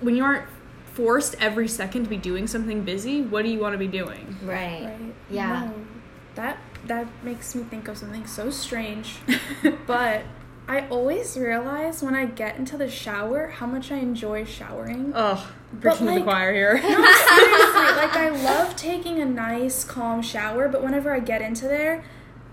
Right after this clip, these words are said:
Speaker 3: I always have to be somewhere after I shower.
Speaker 1: Mm.
Speaker 3: So I can never enjoy it. Like, I feel the hot water, I'm like, "Oh, shoot." Like, I
Speaker 1: <laughs>
Speaker 3: love showering. Like,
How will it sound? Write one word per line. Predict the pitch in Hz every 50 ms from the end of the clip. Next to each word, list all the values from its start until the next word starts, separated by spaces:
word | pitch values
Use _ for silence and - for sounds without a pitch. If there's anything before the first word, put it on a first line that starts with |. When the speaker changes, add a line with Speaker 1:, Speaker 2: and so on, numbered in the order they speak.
| - - - -
Speaker 3:
I | 254 254 254
always | - 240 240 262 294 330 320 -
have | - 233 233 233
to | - 247
be | 233 226
somewhere | 233 - - 226 226 220 214 - -
after | - - - - - - -
I | - -
shower. | - - - - 92 - - - - - - -
Speaker 1:
Mm. | 233 220 220 214 214 208 202 202
Speaker 3:
So | 196 196 294
I | 285 277
can | 277 285 294 277
never | 277 262 269 262
enjoy | 254 247 247 226 240 254 277 277
it. | 247 - -
Like, | 226 240 247
I | 247
feel | 240 240 - 254 247
the | 247
hot | 240 233 220 214 226
water, | 233 233 247 240 233
I'm | 233 233
like, | 233 233 -
"Oh, | 233 233 233 - -
shoot." | - - - - - - - 302 294 254 226 -
Like, | - - - 381
I | - -
Speaker 1:
<laughs> |
Speaker 3:
love | 480 466 466 554 587 - - - 330 - - -
showering. | 311 302 349 339 311 294 277 254 254 254 254
Like, | 262 269 269 262 262